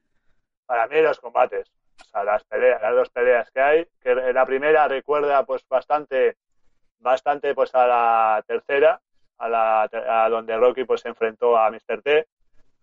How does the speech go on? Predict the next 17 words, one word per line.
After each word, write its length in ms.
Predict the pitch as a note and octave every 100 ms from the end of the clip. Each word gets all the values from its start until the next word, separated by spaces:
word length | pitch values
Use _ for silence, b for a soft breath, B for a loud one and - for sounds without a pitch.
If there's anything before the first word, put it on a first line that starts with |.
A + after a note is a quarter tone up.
| _ _ _
Eh, 1400 | B2+ B2+ B2 B2 B2 A#2+ A#2 A#2 A2+ A2+ A#2 A#2 A#2 A#2
y 20 | A2+
ya 140 | B2
la 160 | C3 C3
segunda, 500 | C3 B2 C3 C#3 D3+
pues, 300 | - A#2 -
es, 160 | B2+ B2+
eh, 720 | A#2+ A2+ A2 G#2+ G#2 G#2 G2+ - _
un, 580 | B2+ B2+ B2 A#2 A2+ G#2 _ _
un 380 | B2+ B2+ B2+ A#2+
claro 440 | B2+ B2+ B2+ A#2+
homenaje, 580 | A#2 A#2 B2+ C#3 D3+ D#3
pues, 260 | C#3 A#2 -
vamos 240 | A#2 A2+
a 60 | G#2+
decirlo, 640 | A2+ - A#2+ B2+ C3+ B2
a, 320 | A2+ G#2 G2+